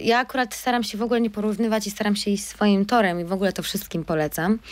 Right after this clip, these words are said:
żeby nie oglądać się za innymi, nie porównywać się.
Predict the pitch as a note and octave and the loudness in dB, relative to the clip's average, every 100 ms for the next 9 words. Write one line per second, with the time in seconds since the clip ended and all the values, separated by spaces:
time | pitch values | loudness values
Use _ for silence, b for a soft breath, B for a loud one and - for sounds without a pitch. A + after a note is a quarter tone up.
0 | B - F#3 F3+ F#3+ F#3 F#3 E3+ - G3 | B -4 0 2 2 4 2 2 -2 0
1 | F3 E3+ F3 F#3 F#3+ F3+ F3 F3+ F#3 F#3 | 2 2 2 2 2 2 0 0 2 2
2 | F#3+ E3+ - - F#3+ | 2 2 0 -2 0